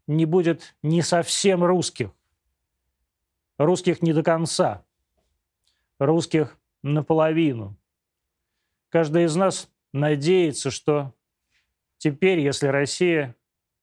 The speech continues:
действительно придет, она придет навсегда. И все сейчас,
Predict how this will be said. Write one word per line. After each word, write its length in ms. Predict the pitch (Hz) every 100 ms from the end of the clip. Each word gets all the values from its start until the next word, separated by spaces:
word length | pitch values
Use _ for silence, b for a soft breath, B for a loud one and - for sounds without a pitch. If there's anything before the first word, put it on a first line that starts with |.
| _ _ _ _ -
действительно 680 | 131 151 - 175 151 131 127
придет, 460 | 143 147 185 180
она 380 | 135 143 156 139 _ _ _ _ _ _ _ _ _ -
придет 400 | 139 135 156 160
навсегда. 680 | 151 - 151 143 156 131 101
И 380 | - 131 135 127 _ _ _ _ _ _ _ _ _
все 240 | - 185
сейчас, 640 | 185 165 - 160 147 -